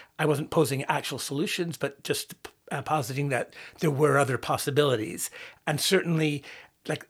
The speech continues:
you can draw a clear line is killing thousands of civilians isn't the way to do it, no matter what. And you, and whereas the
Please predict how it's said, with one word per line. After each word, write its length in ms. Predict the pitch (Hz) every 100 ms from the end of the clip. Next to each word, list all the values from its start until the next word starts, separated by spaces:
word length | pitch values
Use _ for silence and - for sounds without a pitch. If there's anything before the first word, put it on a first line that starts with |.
| -
you 140 | 190
can 140 | - 147
draw 320 | 156 156 135
a 60 | -
clear 280 | - 156 147
line 240 | 147 143
is 120 | 127 - - -
killing 540 | - 160 151 139 139 -
thousands 520 | - 160 151 156 -
of 80 | 143
civilians 680 | - 139 143 139 131 139 - _ _ -
isn't 400 | 185 135 131 107 _
the 100 | -
way 180 | 151 147
to 80 | 139
do 200 | 170 147
it, 140 | 139
no 80 | 151
matter 260 | 151 139 139
what. 380 | 143 160 127 - - - -
And 200 | 165 151
you, 140 | 156 -
and 240 | 156 147 - -
whereas 560 | - 151 147 139 139 - -
the 180 | 147